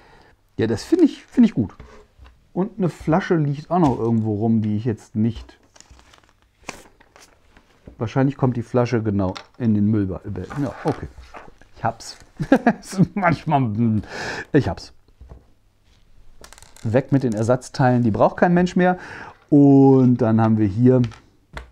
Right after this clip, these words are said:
unser Set. Und ich fange mit der Figur wieder an. Das ist, da ich den Namen nicht kenne, eine Friends-Figur.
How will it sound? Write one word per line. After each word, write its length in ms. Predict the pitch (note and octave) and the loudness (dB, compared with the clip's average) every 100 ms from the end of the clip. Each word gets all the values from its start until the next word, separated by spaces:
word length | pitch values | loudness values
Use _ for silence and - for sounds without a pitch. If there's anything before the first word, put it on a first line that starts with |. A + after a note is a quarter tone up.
| _ _ _ _ - - _ _ _ _ - | _ _ _ _ -14 -14 _ _ _ _ -6
unser 280 | - C3 A2 | 0 2 2
Set. 260 | - E2 - | -2 -6 -2
Und 220 | G3+ A3+ - | 0 0 -2
ich 260 | - F3 - | 0 0 -2
fange 320 | - C3+ C#3 | -4 0 4
mit 240 | C3 G#2+ G2+ | 4 2 -4
der 100 | G2 | -8
Figur 640 | - E2+ - G2+ G#2+ F#2+ | -10 -14 -8 -4 -2 -2
wieder 360 | F2 D2 - - - | -8 -8 -10 -12 -16
an. 140 | - - - _ _ - - - - - - | -16 -16 -20 _ _ -20 -20 -20 -20 -8 0
Das 240 | A3+ B3 | 0 2
ist, 480 | A#3+ C#4 - - - - - - - - - - - - - - - - - - - - - - _ _ - | 2 2 -2 -10 -14 -18 -16 -16 -16 -14 -14 -16 -20 -20 -20 -20 -20 -20 -20 -20 -20 -20 -20 -20 _ _ -20
da 100 | - | -18
ich 100 | D2+ | -16
den 160 | - F2 | -12 -10
Namen 220 | G2 C3 | -4 -2
nicht 180 | D#3+ - | -2 -2
kenne, 240 | F3 F#3+ | 0 0
eine 180 | G3+ A#3+ | -2 -6
Friends-Figur. 760 | - F4 F#4+ - - F#2 E2+ | -6 -2 -2 -2 -6 -6 -8